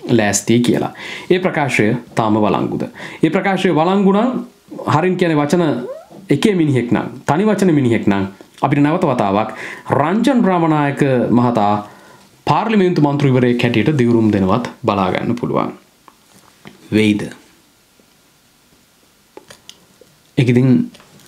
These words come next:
හරින් තමයි දන්නේ. අපි ආය දවසක හම්බෙමු ගිහින් එන්න. කොහොම නමුත්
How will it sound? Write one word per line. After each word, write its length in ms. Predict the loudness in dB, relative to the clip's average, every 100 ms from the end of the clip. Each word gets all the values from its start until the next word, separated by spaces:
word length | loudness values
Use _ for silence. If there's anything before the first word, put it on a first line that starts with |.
| -14 -4
හරින් 360 | -2 0 2
තමයි 260 | 2 0 0 -4 -4 -4
දන්නේ. 380 | -2 -2 -4 -6 -14 -20 -20 -20 -20 -20 -20 _ -20 _ _
අපි 200 | -2 -2 -2
ආය 180 | -2 0
දවසක 340 | 0 0 0 0 -2
හම්බෙමු 420 | -2 0 2 2 0 0
ගිහින් 260 | 0 2 2
එන්න. 180 | 2 0 -6 -16 -4
කොහොම 200 | -2 0
නමුත් 280 | -2 -4